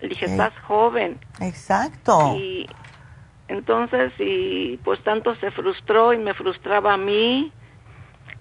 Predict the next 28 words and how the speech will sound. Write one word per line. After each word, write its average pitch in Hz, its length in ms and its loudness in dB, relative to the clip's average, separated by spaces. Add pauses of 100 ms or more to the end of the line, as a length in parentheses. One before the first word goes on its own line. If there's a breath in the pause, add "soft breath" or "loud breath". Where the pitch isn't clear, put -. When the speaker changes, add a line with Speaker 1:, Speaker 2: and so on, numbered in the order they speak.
(300)
Speaker 2:
Ay, 196 220 -2
Speaker 1:
Entonces, 214 640 -2
mira, 233 260 0
él 240 100 -2
ya 240 140 0
tiene 240 420 -2
años 247 520 0 (140)
que 214 120 -2
él, 208 100 -6
él 220 220 0
siempre 233 260 -2
trae 226 260 2
como 220 320 0
gripa, 202 400 -2
doctora, 190 480 0
las 190 180 0
Speaker 2:
Ajá. 202 160 2
Speaker 1:
narices 185 360 -4
bien 220 180 -6
congestionadas. 196 1040 -2 (580 loud breath)
Speaker 2:
Ya. 156 280 -4
Speaker 1:
Y 185 180 -10
siempre 226 320 0
trae, 214 280 2
anda 214 200 0
nomás 202 320 -2
haciéndole 208 560 0
así, 196 300 -2